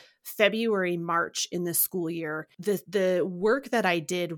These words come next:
really shifted. And I wasn't able to name what that was until a few years into doing the job. And it was that in that, those months in, in February, March of the school year, there was a split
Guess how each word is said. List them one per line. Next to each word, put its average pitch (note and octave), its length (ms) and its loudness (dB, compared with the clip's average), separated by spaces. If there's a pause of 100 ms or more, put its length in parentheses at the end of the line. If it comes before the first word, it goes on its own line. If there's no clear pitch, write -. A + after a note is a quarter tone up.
really F3 280 -2
shifted. - 760 -2
And F#3+ 120 2
I G3+ 140 4
wasn't C4 440 2
able G#3 300 4
to G3+ 140 -4
name F3+ 440 0
what F#3 220 0
that E3 200 0
was F3 480 0
until F3+ 480 0
a E3 100 -2
few G#3 220 -4
years G3 320 0
into E3+ 300 -4
doing E3 320 -4
the E3+ 80 -4
job. D#3+ 400 -4 (480)
And G#3 120 4
it - 120 0
was G3 220 2
that F#3+ 300 4
in G3 200 0
that, A#3 240 2 (100)
those G#3+ 320 4
months F3+ 400 0
in, F#3 300 -2
in F3 160 -2
February, G#3+ 520 0
March F3 320 -2
of E3+ 100 -6
the F3 80 -6
school F3 260 -4
year, D#3+ 260 -8 (380)
there G3 160 4
was F#3+ 180 4
a F3 80 0
split - 640 2